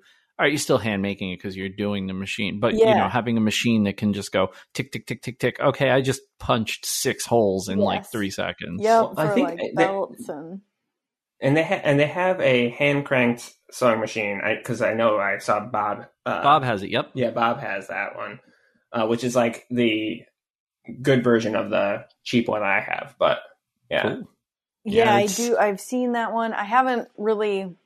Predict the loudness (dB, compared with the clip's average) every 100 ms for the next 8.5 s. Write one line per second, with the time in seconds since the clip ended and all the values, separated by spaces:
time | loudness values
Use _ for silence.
0 | -10 -8 -8 -12 _ _ -10 -6 -4 -4
1 | -6 -6 0 4 4 4 0 -4 -6 -6
2 | -6 -10 -8 -4 -2 -4 -6 -6 -2 -4
3 | -4 -8 -6 0 2 4 2 -2 -2 -2
4 | -2 -2 -4 -6 -4 -4 -2 -2 0 -2
5 | 0 0 0 2 4 4 0 -4 -12 -6
6 | -4 0 -2 -2 -8 _ _ _ _ _
7 | -6 -2 -2 -2 -4 -4 -4 -2 0 0
8 | -2 -2 0 0